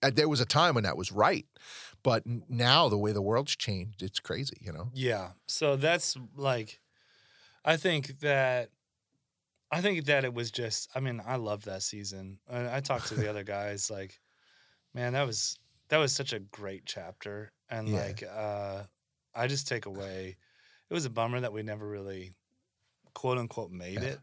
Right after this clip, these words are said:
Speaker 2: but we had the best time. So
Speaker 1: That's, you know, I think that's it. That, that, like, I'm, I'm trying to get to that place of, you know, not, you know, and it's hard as a competitive person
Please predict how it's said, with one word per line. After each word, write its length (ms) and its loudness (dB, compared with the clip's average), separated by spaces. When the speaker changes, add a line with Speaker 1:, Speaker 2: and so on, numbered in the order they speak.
Speaker 2:
but 360 -4
we 120 -2
had 100 -2
the 80 -14
best 400 -10
time. 480 -12
So 400 -4
Speaker 1:
That's, 240 4
you 80 6
know, 100 6
I 80 8
think 220 2
that's 260 6
it. 200 2
That, 220 0
that, 280 2
like, 140 4
I'm, 220 6
I'm 280 6
trying 320 6
to 60 6
get 260 2
to 100 2
that 200 2
place 400 2
of, 440 0
you 120 4
know, 200 4
not, 260 4
you 140 4
know, 220 2
and 120 6
it's 120 6
hard 280 8
as 80 4
a 60 4
competitive 580 4
person 440 2